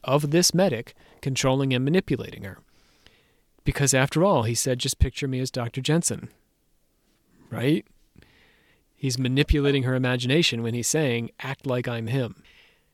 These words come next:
When she was treated by another doctor in Chicago for complications going back to her wartime malaria, she included that doctor in her fantasy. Given her trance state and Long John Neville's complete lack of psychological training,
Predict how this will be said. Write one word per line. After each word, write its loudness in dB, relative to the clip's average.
When 2
she 4
was 2
treated 4
by 6
another 4
doctor 4
in 4
Chicago 2
for -4
complications 0
going 2
back 0
to 4
her 4
wartime 2
malaria, 2
she 0
included 4
that -2
doctor 2
in 2
her 4
fantasy. 0
Given 2
her 4
trance 2
state 4
and -2
Long 2
John 4
Neville's 0
complete 0
lack 2
of 0
psychological 4
training, 2